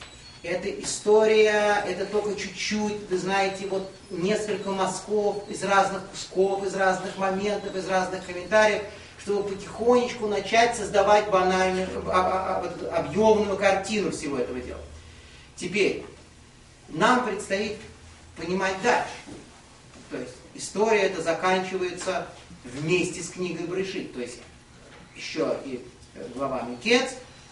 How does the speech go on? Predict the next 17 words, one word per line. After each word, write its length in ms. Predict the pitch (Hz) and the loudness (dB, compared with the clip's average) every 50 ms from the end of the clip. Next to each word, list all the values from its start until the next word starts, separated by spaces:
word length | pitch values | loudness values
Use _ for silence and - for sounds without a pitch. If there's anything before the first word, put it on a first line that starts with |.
| - - | -14 -6
глава 320 | 139 143 143 139 131 127 127 | -4 -2 -2 0 -2 -4 -4
Вайгаш, 520 | 123 123 127 - 135 139 - - 247 - - - - - - - - 139 | -6 -8 -6 0 4 6 6 6 6 4 2 -4 -8 -12 -14 -14 -14 -10
глава 240 | 135 147 151 151 151 | -4 0 0 2 2
Вайхи. 320 | 156 156 156 - - 123 - - - - - | 0 -2 -4 -6 -8 -10 -10 -12 -16 -20 -16
Еще 160 | - - 139 - - - | -14 -12 -10 -10 -2 2
три 260 | 185 185 233 240 226 | 4 6 6 6 6
недели 680 | 214 202 190 180 160 - - 247 277 294 302 302 311 320 | 4 4 4 2 0 2 6 6 8 8 8 8 8 6
мы 160 | 262 233 180 | 6 4 2
будем 300 | 156 175 220 226 247 247 | 0 -2 -2 -2 -2 -2
с 80 | - 180 | -2 -4
этим 240 | 160 160 - - 175 | -6 -6 -6 -8 -8
мучиться. 420 | 160 135 123 120 - - - - - - - - - - - - - - - | -8 -8 -8 -10 -12 -16 -16 -14 -14 -14 -14 -14 -14 -14 -16 -18 -20 -18 -10
И 180 | - - 190 185 | -6 -4 -4 -2
каждый 540 | - - 220 240 240 214 202 180 190 190 190 | 2 4 6 8 8 8 6 4 4 4 4
раз 400 | 214 233 262 285 294 285 - - - - - - - - - - - | 6 6 6 6 4 2 0 -4 -10 -16 -20 -20 -20 -20 -20 -20 -12
будем 300 | - 151 196 214 220 226 | -8 -6 -4 -4 -4 -4
вставать 440 | 202 - - 208 196 220 226 233 233 | -4 -2 2 4 6 6 6 4 4